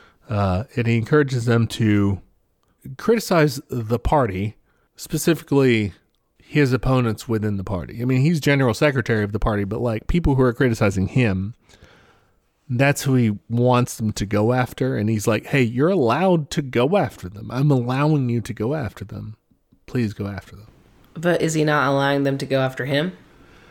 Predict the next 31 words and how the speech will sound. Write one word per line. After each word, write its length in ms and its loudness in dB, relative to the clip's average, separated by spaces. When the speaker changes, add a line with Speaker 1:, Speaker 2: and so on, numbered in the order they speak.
Speaker 1:
I 80 -2
mean, 360 2
he's, 600 -4
okay, 300 2
so 160 -2
this 200 -2
is 60 -4
where 160 2
it's 120 -4
kinda 240 0
complicated, 420 -2
'cause 120 -6
he 80 -2
sort 280 2
of 80 2
is, 640 2
but 420 2
for 120 -2
the 120 4
most 400 0
part, 340 -2
class-wise, 1200 -4
the 440 0
press 600 2
is 320 0
more 640 2
aligned 720 2
with 600 0
his 460 0
sort 420 0
of 400 0